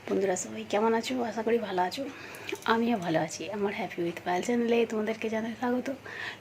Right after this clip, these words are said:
চলো, দেখতে থাকো, ঠিক আছে? আমি এখন, উম, বিছানা গুছোতে চলে এসেছি, ঠিক আছে? আমি আজকে উঠেছি সাতটার সময় করে, উঠে কাজ বাজ সেরেছি, তারপর কাচাকুচি করলাম, <clears throat> করে টিফিন খেলাম। গলাটা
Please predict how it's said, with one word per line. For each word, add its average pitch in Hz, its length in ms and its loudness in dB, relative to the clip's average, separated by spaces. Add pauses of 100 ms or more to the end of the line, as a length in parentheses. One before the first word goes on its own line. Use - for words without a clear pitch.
(140)
চলো, 262 240 4 (160)
দেখতে - 280 -8
থাকো, 214 200 -8 (140)
ঠিক 254 160 -4
আছে? - 140 -8 (880)
আমি 220 120 -6 (140)
এখন, 208 260 4 (600)
উম, 220 140 -2 (100)
বিছানা 220 320 -4 (100)
গুছোতে 208 360 -6
চলে 226 220 2
এসেছি, 214 280 2 (600)
ঠিক 226 180 8
আছে? 196 120 -6 (460)
আমি 214 220 2
আজকে - 200 -8 (100)
উঠেছি 190 320 -4 (260)
সাতটার 175 440 -8
সময় 175 260 -2
করে, 196 140 -8 (600)
উঠে 190 200 0
কাজ 175 180 -2
বাজ 196 180 -6
সেরেছি, 196 320 -2 (580)
তারপর 202 240 -6 (100)
কাচাকুচি 180 440 2
করলাম, 208 280 -4 (420)
<clears throat> 214 440 4
করে 202 220 2
টিফিন 233 300 2
খেলাম। 226 220 4 (1400)
গলাটা 214 300 8